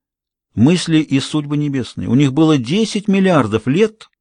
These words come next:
чтоб довести до идеала всё, что им нужно. Кто знает, в чём они поднаторели до совершенства за это время. Но,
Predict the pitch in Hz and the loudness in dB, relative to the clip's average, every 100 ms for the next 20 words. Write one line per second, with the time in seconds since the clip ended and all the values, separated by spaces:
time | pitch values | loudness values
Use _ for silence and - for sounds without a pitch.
0 | _ _ _ _ - - 110 131 151 - | _ _ _ _ -10 -4 0 0 0 -2
1 | 170 131 135 123 160 170 139 147 - 147 | -2 2 2 2 2 0 -2 -4 -4 -4
2 | 143 92 80 - _ _ _ _ _ _ | -4 -4 -8 -16 _ _ _ _ _ _
3 | _ _ _ _ _ - - 202 190 175 | _ _ _ _ _ -14 0 2 4 2
4 | 156 170 - - - - - 135 117 110 | 2 -2 -8 -20 -20 -6 2 4 6 4
5 | 113 110 113 117 139 135 98 101 104 101 | 0 0 4 4 4 0 0 -2 -2 -2
6 | - 131 - 110 104 110 120 123 82 71 | 0 -2 -2 -2 0 0 -2 -4 -6 -8
7 | _ _ _ _ _ _ _ _ _ _ | _ _ _ _ _ _ _ _ _ _
8 | _ _ - 95 120 117 | _ _ -8 0 2 0